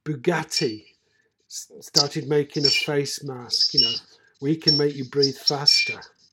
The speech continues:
And, uh, and L'Oreal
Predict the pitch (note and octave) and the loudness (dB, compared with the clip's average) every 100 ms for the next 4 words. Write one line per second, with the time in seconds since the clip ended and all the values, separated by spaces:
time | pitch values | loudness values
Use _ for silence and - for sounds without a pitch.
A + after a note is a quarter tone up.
0 | _ _ _ - - B2+ B2+ B2 - B2 | _ _ _ 0 0 0 -6 -8 -8 -8
1 | A#2 _ - - - - - - D3 C#3+ | -10 _ -20 -20 -6 -6 -6 -14 -12 -6
2 | C3+ - - C#3 C#3+ D3+ D3 C3 B2 A2 | 0 4 4 6 6 6 6 4 2 -2
3 | A2+ | -8